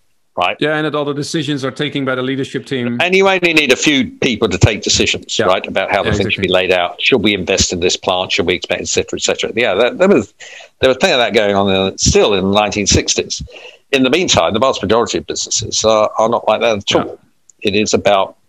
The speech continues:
Speaker 1: value added in one way. It's about knowledge. It's about skills. Uh, you know, I mean, I, I, another little thing I do, I, I often ask people, um, what the critical capabilities are, uh, resources that a company needs to assess in order to develop a strategy in,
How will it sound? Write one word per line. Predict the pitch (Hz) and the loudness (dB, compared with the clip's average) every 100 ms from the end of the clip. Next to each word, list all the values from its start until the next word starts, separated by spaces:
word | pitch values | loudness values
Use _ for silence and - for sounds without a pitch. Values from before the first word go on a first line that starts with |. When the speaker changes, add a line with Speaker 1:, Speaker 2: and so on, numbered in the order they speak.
| _ - | _ 0
Speaker 1:
value | 98 98 92 95 | 2 4 4 4
added | 101 98 85 | 4 0 0
in | 82 | -2
one | 80 80 | -2 0
way. | 85 87 90 | 2 2 2
It's | - - | -2 -4
about | - - - | -4 -4 0
knowledge. | 107 107 104 104 - - - | 0 2 0 -2 -2 -4 -6
It's | - | -10
about | - 120 - | -6 -4 0
skills. | - - 101 95 95 95 90 - - _ _ - | 0 0 2 2 4 2 2 0 -6 _ _ -2
Uh, | 87 85 85 85 | 0 2 2 0
you | 120 | 0
know, | 90 | 2
I | 90 | 2
mean, | 98 110 | 2 2
I, | 117 | 2
I, | 107 135 127 104 131 | 2 2 2 2 2
another | 135 170 143 | 4 2 2
little | 127 120 113 | 2 4 4
thing | - 123 110 | 2 2 2
I | 104 | 2
do, | 104 120 107 90 107 | 2 2 0 0 0
I, | |
I | 98 107 113 | 2 4 2
often | 110 113 | 2 2
ask | 113 110 - | 4 2 0
people, | 104 - 101 - _ - | 0 2 0 0 _ -2
um, | 95 92 92 87 - | 2 2 2 -2 0
what | 107 - | 0 2
the | 104 90 - _ | 0 -2 -8 _
critical | - - 113 101 - 92 78 | -2 2 2 2 2 2 0
capabilities | - 101 98 90 110 107 104 - | -2 -2 -2 0 2 2 0 0
are, | - - - _ _ _ | -2 -4 -14 _ _ _
uh, | - - - 92 | -6 -4 -6 -6
resources | - - 113 - 90 - | -2 2 2 2 0 -4
that | - 95 | -4 -6
a | |
company | - 92 82 85 85 | -6 -4 -4 -4 -2
needs | 92 85 - | 0 -2 -2
to | - | -2
assess | - - 87 85 - | 0 0 2 0 0
in | 95 | 0
order | 90 - | 0 0
to | |
develop | 87 95 113 110 | -2 0 2 0
a | 95 | -2
strategy | - 90 80 - | 0 -2 -2 -8
in, | - | -12